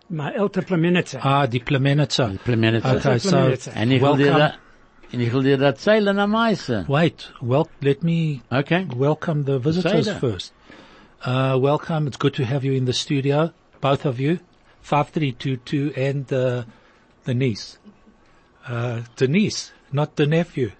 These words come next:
Speaker 2: Okay. Um, and just for, at the start of the program, I just want to make mention that the studio number is zero one zero one four zero three zero two zero. The Telegram is zero six one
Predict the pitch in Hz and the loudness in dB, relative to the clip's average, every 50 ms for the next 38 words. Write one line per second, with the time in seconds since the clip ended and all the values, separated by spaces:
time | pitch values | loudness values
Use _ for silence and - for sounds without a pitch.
0 | - - 139 127 123 - - 123 107 - _ - - - - - - - - - | -14 -8 -8 -6 -6 -6 -6 -8 -8 -10 _ -20 -20 -20 -20 -20 -20 -20 -20 -20
1 | - - 151 143 156 165 165 170 170 165 151 117 - - 170 156 139 - 185 180 | -8 -4 -2 0 2 2 2 0 0 -2 -4 -6 -6 -2 0 0 2 2 2 2
2 | - - - - - 190 175 175 175 170 170 165 160 160 - - - - - - | 0 -4 -6 0 2 4 6 6 6 6 6 4 4 2 -2 -10 -20 -20 -20 -20
3 | - _ _ _ _ - - - 147 - - - 180 175 170 - 160 147 139 - | -20 _ _ _ _ -18 -8 -4 -2 -2 0 2 2 2 2 0 -2 -2 -4 -2
4 | - 180 170 165 160 170 165 156 143 120 147 139 - 165 147 120 - 156 135 143 | 0 2 2 4 4 4 2 2 2 2 0 0 0 0 -2 0 -2 -2 0 0
5 | 147 127 - - 143 139 151 160 165 - - 180 175 180 - - - - - - | 0 0 -2 -4 -2 0 2 2 2 2 0 0 0 0 -4 -8 -16 -20 -20 -20
6 | - _ - 139 127 - 147 - - - - 175 165 170 156 156 147 147 147 147 | -20 _ -6 -6 -4 -2 -2 -2 0 0 0 2 2 2 2 2 2 2 0 0
7 | 151 135 156 147 135 120 107 113 139 151 156 156 151 139 143 143 139 127 101 127 | 0 0 0 0 0 0 0 2 2 4 4 4 4 2 2 0 0 0 0 0
8 | 139 147 156 156 160 170 175 175 - _ - _ _ _ - 139 139 156 147 - | 2 2 2 2 2 0 0 -2 -8 _ -20 _ _ _ -2 0 0 0 -2 -2
9 | - 170 151 147 120 98 127 139 143 147 147 143 139 131 - - - - 156 151 | -2 0 0 0 0 2 2 2 4 4 4 4 2 0 -2 -4 -4 0 0 0
10 | 139 120 110 123 143 143 143 139 131 123 - - - 175 165 147 123 160 160 160 | 0 0 0 2 2 4 4 2 2 0 -2 -2 0 0 0 2 2 2 2 4
11 | 165 165 165 165 - - - - - - _ _ - 123 - - 175 160 156 - | 4 2 2 0 -4 -10 -20 -20 -20 -20 _ _ -8 -8 -2 0 2 2 2 2
12 | - 156 151 147 143 131 113 98 131 147 151 156 143 - - - 147 - - 139 | 2 2 2 2 2 0 0 2 2 4 4 4 2 0 -2 -4 -6 -6 -4 -2
13 | 131 143 151 151 160 160 | 0 0 0 0 -2 -4